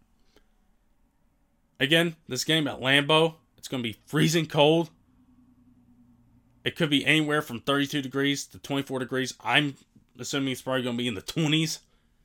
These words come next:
'Cause it, it wouldn't be an A F C championship game at Lambeau, at Green Bay, if it wasn't that cold. And also, let's just add in a little bit of snow. Let's make,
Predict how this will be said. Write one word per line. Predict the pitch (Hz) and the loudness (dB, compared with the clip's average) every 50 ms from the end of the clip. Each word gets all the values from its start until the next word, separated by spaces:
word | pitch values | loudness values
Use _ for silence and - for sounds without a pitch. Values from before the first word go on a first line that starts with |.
| _ _ _ _ _ _ _ _ _ _ _ _ _ _ | _ _ _ _ _ _ _ _ _ _ _ _ _ _
'Cause | - 135 131 131 | -4 -4 -2 -2
it, | - - - | -4 -2 4
it | 156 170 165 | 4 4 4
wouldn't | 160 175 202 202 185 | 4 2 2 2 4
be | 170 180 175 | 4 4 4
an | 165 143 | 4 2
A | 143 151 147 | 2 0 0
F | - | -2
C | - 151 | -4 -4
championship | - - 139 131 127 - - - 123 92 | -4 -2 -4 -4 -4 -6 -8 -10 -8 -6
game | 107 123 120 120 117 113 110 - _ _ _ - | -4 -2 0 0 -2 -2 -6 -10 _ _ _ 0
at | 123 131 131 135 - 123 | 2 2 4 2 0 -2
Lambeau, | 123 123 123 117 113 117 113 113 113 110 110 - _ _ _ _ _ _ _ _ _ _ _ _ _ _ _ _ _ - | -4 -2 -2 -2 -2 -4 -2 -2 -4 -6 -8 -10 _ _ _ _ _ _ _ _ _ _ _ _ _ _ _ _ _ -4
at | - 135 127 | -2 -2 -2
Green | 123 135 131 123 113 | 0 -2 -4 -2 -2
Bay, | 113 113 113 110 110 98 _ _ _ _ _ _ _ _ _ _ | -2 0 0 0 -2 -4 _ _ _ _ _ _ _ _ _ _
if | - 113 113 - | -8 -6 -2 -2
it | 127 113 - | -4 -2 0
wasn't | 120 123 113 120 113 | -2 -2 -2 -2 -6
that | 104 101 - - | -6 -8 -8 -8
cold. | - 107 95 98 98 - _ _ _ _ _ _ _ _ _ _ _ _ _ _ _ _ _ _ - | -10 -10 -10 -10 -14 -18 _ _ _ _ _ _ _ _ _ _ _ _ _ _ _ _ _ _ -10
And | - 160 165 | -6 -4 -2
also, | 175 190 190 - 202 196 190 196 _ _ | -2 -2 -2 -2 -2 -4 -4 -6 _ _
let's | - 196 196 - | -4 -4 -4 -2
just | - 254 - 254 | -2 -2 0 0
add | 247 226 208 | 0 0 0
in | 202 185 | -2 -2
a | 165 | -2
little | 160 165 147 | -2 -2 -2
bit | 131 117 | -2 -4
of | - | -4
snow. | - - - 127 113 98 95 92 - _ - | -4 -8 -4 -4 -2 -2 -4 -4 -8 _ -12
Let's | - 139 156 - 196 | -10 -8 -8 -6 -4
make, | 190 185 - 185 147 - | -2 -2 -2 -2 -4 -6